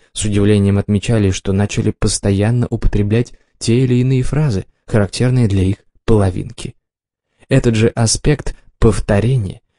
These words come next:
психологи считают наиболее важным, поскольку именно он, как правило, помогает сменить вредную привычку на привычку, приносящую пользу.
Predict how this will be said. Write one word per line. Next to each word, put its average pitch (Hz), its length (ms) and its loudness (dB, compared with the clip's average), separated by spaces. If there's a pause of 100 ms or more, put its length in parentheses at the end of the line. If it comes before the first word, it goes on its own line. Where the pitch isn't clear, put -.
(140)
психологи 143 500 0
считают 147 480 -2
наиболее 143 460 2
важным, 110 500 0
поскольку - 460 -2
именно 110 580 0
он, 120 300 -2 (260)
как 101 220 -4
правило, 101 380 -2
помогает 98 500 0
сменить 110 460 0 (140)
вредную 98 540 0
привычку - 560 -2 (200)
на 117 140 2
привычку, 127 440 2
приносящую 101 720 0
пользу. - 420 -8